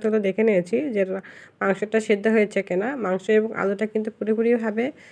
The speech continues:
সেদ্ধ হয়ে এসেছে এবং একটু নাড়াচাড়া করে দিয়েছি এবং রান্নাটা শেষ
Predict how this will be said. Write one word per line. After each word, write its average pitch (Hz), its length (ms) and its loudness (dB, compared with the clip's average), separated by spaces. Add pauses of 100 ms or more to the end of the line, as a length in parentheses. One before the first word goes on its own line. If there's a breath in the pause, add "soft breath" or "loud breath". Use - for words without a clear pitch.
(140 loud breath)
সেদ্ধ 202 300 2
হয়ে 226 340 4
এসেছে 196 300 -2 (680)
এবং 208 180 2 (120)
একটু 214 120 -2
নাড়াচাড়া 202 440 2
করে 220 220 -2
দিয়েছি 208 380 0 (760 soft breath)
এবং 214 440 4
রান্নাটা 202 380 2
শেষ 226 200 0